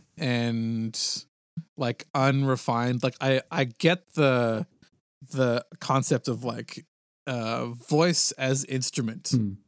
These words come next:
Speaker 1: and I applaud that.
Speaker 2: Hmm.
Speaker 1: I just feel like Bon Iver needs to sit down with, like, Nigel Godrich and, like, go over how he mastered, like, Kid A and Amnesiac, and, like, here's how you can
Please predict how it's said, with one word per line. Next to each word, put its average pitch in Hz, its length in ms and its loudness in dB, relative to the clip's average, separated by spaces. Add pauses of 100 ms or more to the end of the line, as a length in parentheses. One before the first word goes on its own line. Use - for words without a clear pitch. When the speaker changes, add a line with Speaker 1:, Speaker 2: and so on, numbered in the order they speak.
(100)
Speaker 1:
and 131 240 -2
I 131 140 0
applaud 139 480 2
that. 127 240 -6
Speaker 2:
Hmm. 127 120 -8 (200)
Speaker 1:
I 135 100 2
just 156 200 2
feel 180 160 2
like 160 240 2
Bon 135 320 2
Iver 139 260 4
needs 127 260 0
to 139 80 0
sit 139 260 0
down 123 580 2 (480)
with, 135 160 -2
like, 135 180 4
Nigel 135 300 4
Godrich 123 840 0 (160)
and, 120 640 0
like, 117 300 -2
go 135 180 6
over 127 240 4
how 123 300 2
he 123 140 -2
mastered, 120 640 0 (420)
like, 127 200 -2
Kid 147 220 4
A 120 560 0 (180)
and 131 140 0
Amnesiac, 120 840 0
and, 123 180 -2
like, 113 380 -4 (420)
here's 147 300 4
how 147 140 4
you 143 160 4
can 120 380 0